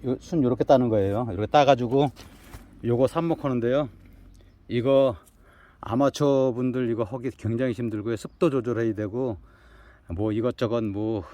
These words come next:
어, 마사토 같은 거, 수입 마사토 써야 되고,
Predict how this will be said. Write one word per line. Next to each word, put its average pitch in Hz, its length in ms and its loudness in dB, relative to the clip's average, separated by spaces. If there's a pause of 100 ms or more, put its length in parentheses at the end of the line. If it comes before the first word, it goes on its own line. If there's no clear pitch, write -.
(680)
어, 101 100 -4
마사토 117 420 -2
같은 117 260 0
거, 110 220 0
수입 175 280 0
마사토 131 340 0
써야 143 300 -2
되고, 110 460 -4